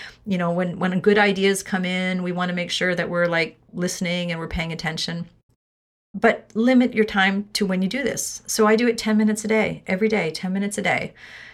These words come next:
Ten minutes, well, actually, I usually do ten minutes in the morning, ten minutes at night. But I literally put a timer on and I answer ten minutes of D Ms and social media. You can get a lot done in ten minutes. Okay, so ten minutes a day with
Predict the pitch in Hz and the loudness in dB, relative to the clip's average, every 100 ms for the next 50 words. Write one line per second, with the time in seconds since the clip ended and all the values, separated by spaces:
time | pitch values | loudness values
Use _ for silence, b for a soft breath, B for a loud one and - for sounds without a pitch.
0 | B - 190 185 185 - 180 170 202 - | B -4 -2 -2 -4 0 2 4 2 -2
1 | 165 - 170 170 156 147 147 151 143 151 | -6 -6 -6 -4 -6 -6 -6 -6 -6 -6
2 | 151 151 151 165 - - - 170 160 - | -4 -4 -6 -8 -8 -8 -6 -4 -4 0
3 | 196 208 220 214 226 226 233 233 220 214 | 2 2 4 4 4 2 0 0 0 0
4 | 196 185 180 180 175 170 170 175 - 175 | 2 2 0 0 -2 -4 -4 -6 -6 -6
5 | - 180 175 175 165 - - 170 160 156 | -6 -6 -4 -4 -4 -8 -6 -4 -2 -6
6 | 160 B B B 180 180 180 180 185 185 | -10 B B B -6 -2 2 2 2 0
7 | 180 175 180 175 175 175 165 160 147 165 | -4 -4 -4 -4 -4 -4 -4 -2 -2 -2
8 | 202 220 220 202 175 160 - 180 175 160 | -2 0 0 0 0 0 0 -2 -2 -4
9 | - 190 170 175 160 - - - - - | -8 -8 -6 -8 -6 -8 -10 -12 -16 -16
10 | _ _ _ _ - 202 190 170 185 - | _ _ _ _ -4 0 0 0 -4 -6
11 | - 254 262 269 240 220 214 202 - 196 | 0 2 2 -2 -2 2 2 2 -2 -4
12 | 180 175 175 175 175 - 185 185 180 180 | 0 0 0 -2 -4 -8 -4 0 0 -4